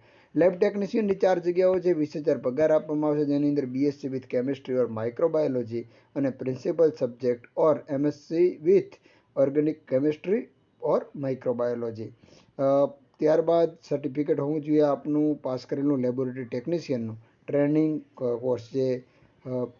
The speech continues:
પ્ર-, જે મા-, સરકાર દ્વારા માન્યતા આપેલી સંસ્થાઓ દ્વારા આ હોવું જોઈએ. આ લેબ ટેકનિશિયનની ભરતી છે. ત્યારબાદ ફાર્માસિસ્ટ કમ ડેટા આસિસ્ટન્ટ છે, જેની અંદર બી ફાર્મ, ડી ફાર્મ કરેલું હોવું જોઈએ, કાઉન્સિલનું સર્ટિફિકેટ હોવું જોઈએ,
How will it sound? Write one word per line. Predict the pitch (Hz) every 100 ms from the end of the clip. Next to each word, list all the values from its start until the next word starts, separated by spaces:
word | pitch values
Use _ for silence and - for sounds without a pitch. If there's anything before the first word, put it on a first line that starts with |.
| _ _ _ - -
પ્ર-, | 139 127
જે | 120 139
મા-, | 127 120
સરકાર | 113 151 180 170
દ્વારા | 170 156
માન્યતા | 139 139 139 139 135
આપેલી | 131 123
સંસ્થાઓ | 113 120 110 127 120
દ્વારા | 113 120 175 247 _ _ 139
આ | 123
હોવું | 110 120 156 226 _ _ _ -
જોઈએ. | 120 107 107 _ -
આ | 156
લેબ | 147 135
ટેકનિશિયનની | 113 123 113 110 - 131 160 139 123
ભરતી | 107 107 - 139
છે. | 147 127 101 _ _ _
ત્યારબાદ | 151 156 160
ફાર્માસિસ્ટ | - 151 180 170 170 -
કમ | 180 165
ડેટા | 160 170 170
આસિસ્ટન્ટ | 165 170 - 190 170
છે, | 170
જેની | 135 139 147
અંદર | 143
બી | 131 139
ફાર્મ, | 135 151 147
ડી | 131 127
ફાર્મ | 151 139
કરેલું | 147 143 147
હોવું | 147
જોઈએ, | 147 143
કાઉન્સિલનું | 123 127 127 127 117
સર્ટિફિકેટ | 123 127 143 143 143
હોવું | 143 135
જોઈએ, | 135 143 135